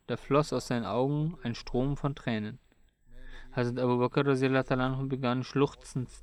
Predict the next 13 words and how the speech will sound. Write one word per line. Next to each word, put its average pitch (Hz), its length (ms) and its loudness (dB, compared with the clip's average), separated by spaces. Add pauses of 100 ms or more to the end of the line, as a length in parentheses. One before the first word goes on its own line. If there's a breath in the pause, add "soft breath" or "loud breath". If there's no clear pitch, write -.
zu 139 220 2
weinen. 135 360 0 (1300 soft breath)
Beim 131 300 6
Weinen 185 360 6
wurde 170 200 8
seine 151 200 6
Stimme 151 280 2
noch 190 260 4
lauter 110 420 -4 (160)
und 117 160 -4
er 117 140 2
weinte 143 440 2
ununterbrochen. 143 920 0